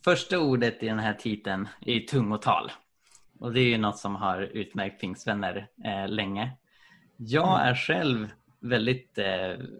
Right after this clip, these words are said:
Speaker 1: fascinerad över, eh, tungotal på existerande språk, som ju var något som man erfor på Azusa Street när pingstväckelsen satte
Speaker 2: Mm.
Speaker 1: igång, och jag håller själv på och samlar ihop,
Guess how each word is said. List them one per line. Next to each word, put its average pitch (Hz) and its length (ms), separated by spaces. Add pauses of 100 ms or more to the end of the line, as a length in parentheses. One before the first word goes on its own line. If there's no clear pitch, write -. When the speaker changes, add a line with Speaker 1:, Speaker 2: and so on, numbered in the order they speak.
(160)
Speaker 1:
fascinerad 98 580
över, 92 500 (640)
eh, 98 280 (100)
tungotal 104 680
på 95 280
existerande 95 920
språk, - 560 (720)
som 104 240
ju 98 60
var 95 140
något 95 200
som - 100
man 98 140
erfor 98 420
på 95 380 (180)
Azusa 117 380
Street 110 400
när 98 120
pingstväckelsen 95 680
satte 143 200
Speaker 2:
Mm. 120 200
Speaker 1:
igång, 127 440
och 107 280 (320)
jag 107 120
håller 107 160
själv 131 380
på 101 140
och 104 200
samlar 98 260
ihop, 139 320